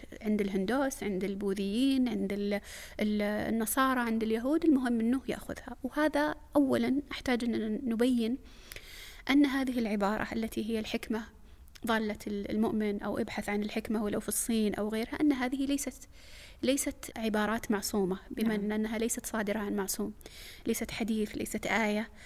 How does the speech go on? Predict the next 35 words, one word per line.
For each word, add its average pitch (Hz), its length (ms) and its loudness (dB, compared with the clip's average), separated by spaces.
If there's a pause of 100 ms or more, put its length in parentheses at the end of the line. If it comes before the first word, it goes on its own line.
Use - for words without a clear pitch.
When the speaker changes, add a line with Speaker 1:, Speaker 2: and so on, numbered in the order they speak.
(200)
Speaker 1:
ولا 226 200 4
يصح - 240 0
س-، - 160 -2
نسبتها 220 440 -2
إلى 220 100 0
النبي 208 280 2
عليه 214 140 -2
الصلاة 226 260 -2
Speaker 2:
صحيح. 240 120 -10
Speaker 1:
والسلام. 226 400 0 (160)
ومن 302 180 8
ثم 226 260 2
فهي 302 260 2
من 311 160 10
كلام 208 320 2
الناس 190 380 0
Speaker 2:
نعم. 311 100 4
Speaker 1:
الذي 262 380 4 (200)
هو 302 100 6
قابل 226 400 2
للأخذ 285 400 0
والرد. 247 460 -2
Speaker 2:
نعم. 196 100 -2 (180)
Speaker 1:
فما 320 440 4
يعني 226 320 4
كأنك 240 560 0
ح-، - 260 -2
حج-، - 320 2
حججتني 214 720 2
الآن 220 260 0
لما 202 180 0
قلت 214 240 -2
لي: 214 80 -2
"الحكمة 208 380 0
ضالة 208 260 0